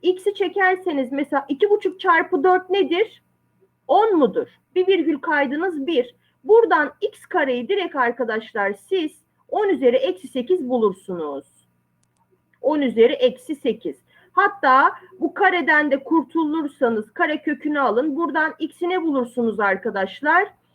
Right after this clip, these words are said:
On üzeri eksi dört. Hemen x gördüğümüz yere on üzeri eksi dördü yazıyoruz. Bakın.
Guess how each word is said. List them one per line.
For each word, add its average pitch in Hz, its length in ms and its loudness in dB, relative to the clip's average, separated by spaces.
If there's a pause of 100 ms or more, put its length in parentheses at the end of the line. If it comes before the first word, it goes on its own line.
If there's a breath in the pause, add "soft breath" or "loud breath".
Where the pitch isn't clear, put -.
(280)
On 370 220 2
üzeri 220 340 2
eksi 330 1000 -4 (960)
dört. 254 320 0 (680)
Hemen 392 500 2
x - 260 -6
gördüğümüz 349 720 -2
yere 254 220 2
on 370 240 0
üzeri 262 280 4
eksi 240 380 -2
dördü 262 280 4
yazıyoruz. 311 800 0 (140)
Bakın. 240 360 -4